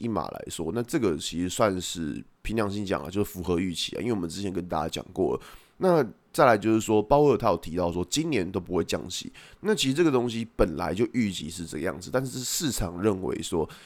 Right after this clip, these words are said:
哦，今年会降息。对，其实市场一厢情愿说认为今年会降息，因为市场认为今年的经济在接下来会衰退，那衰退的情况之下，联总会就不得不降息。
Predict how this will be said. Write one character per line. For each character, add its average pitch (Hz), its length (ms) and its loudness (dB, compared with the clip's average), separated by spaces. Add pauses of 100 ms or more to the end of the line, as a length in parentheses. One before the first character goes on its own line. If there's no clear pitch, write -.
(160)
哦， 95 260 4
今 120 220 0
年 90 180 0
会 90 160 0
降 - 260 0
息。 - 220 -6 (380)
对， 147 180 4
其 135 200 -2
实 190 180 4
市 180 160 -2
场 107 180 2
一 107 80 2
厢 104 220 0
情 90 220 -2
愿 98 180 0
说 98 140 2
认 110 120 4
为 90 120 0
今 98 160 -6
年 90 100 -4
会 92 100 -2
降 87 240 -6
息， - 120 -14
因 107 60 -4
为 143 60 0
市 143 160 -2
场 95 200 0
认 107 140 0
为 82 140 2 (380)
今 151 140 0
年 156 120 4
的 107 80 4
经 110 200 -4
济 104 360 -4
在 98 240 4 (240)
接 123 200 2
下 117 160 6
来 98 80 6
会 98 120 4
衰 87 220 0
退， 87 180 0 (140)
那 117 160 4
衰 120 220 2
退 123 100 2
的 104 80 6
情 98 180 -4
况 98 160 0
之 92 120 -2
下， 90 160 2
联 104 180 0
总 104 100 -2
会 95 80 -2
就 98 80 -4
不 - 140 0
得 85 160 2
不 90 80 -8
降 90 240 -2
息。 - 160 -10